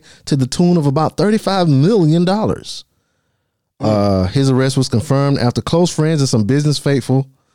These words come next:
could not reach him because his phone was off. Um, uh, in twenty twelve, a similar raid happened by the F B I,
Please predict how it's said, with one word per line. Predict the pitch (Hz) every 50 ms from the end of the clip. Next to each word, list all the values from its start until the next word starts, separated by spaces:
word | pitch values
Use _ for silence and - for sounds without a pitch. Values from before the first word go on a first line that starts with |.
| _ _ _ _ _ _ _ _
could | - - 120
not | 123 135 151 147 123
reach | 123 156 196 180 - -
him | 143 131 131 131
because | 123 120 - 147 127 117
his | 113 110 -
phone | - 180 233 277 247 185
was | 127 110 104
off. | 90 87 87 - - - - _ _ _ _ -
Um, | 113 113 113 110 110 107 107 104 101 101 104 - _ _ _ _ _ _ _ _ _ _ _ _ _ _ _ _ _ _ _ _ - - -
uh, | 107 107 110 113
in |
twenty | 110 - - 160 160 160 151
twelve, | - - 151 151 151 135
a | 120
similar | - - 160 170 160 156 147 131
raid | 127 127 123 120 120 120
happened | 123 131 123 117 - 117
by | 113 117 113
the | 113
F | 113 117 113 107
B | 113 110 113 110
I, | 110 110 110